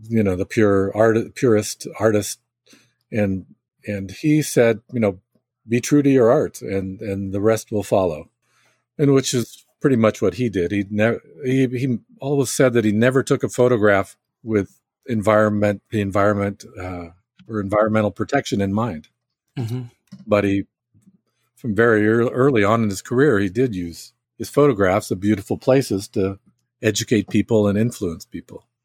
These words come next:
Speaker 2: Right. And he was very heavily involved with, uh, with the Sierra Club and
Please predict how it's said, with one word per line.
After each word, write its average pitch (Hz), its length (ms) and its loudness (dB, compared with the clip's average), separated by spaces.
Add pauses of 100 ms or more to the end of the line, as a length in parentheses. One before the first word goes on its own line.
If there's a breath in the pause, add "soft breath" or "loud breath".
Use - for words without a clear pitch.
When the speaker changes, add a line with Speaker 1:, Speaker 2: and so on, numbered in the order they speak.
(120)
Speaker 2:
Right. 135 400 -2
And 143 160 -4
he 156 120 0
was 151 480 2 (680 loud breath)
very 147 260 2
heavily 135 720 0 (120)
involved 131 640 -2
with, 127 440 -4 (100)
uh, 120 400 -6 (1040)
with 131 340 -4 (160)
the 123 480 -2 (220)
Sierra 139 380 2
Club 127 520 0
and 143 420 -4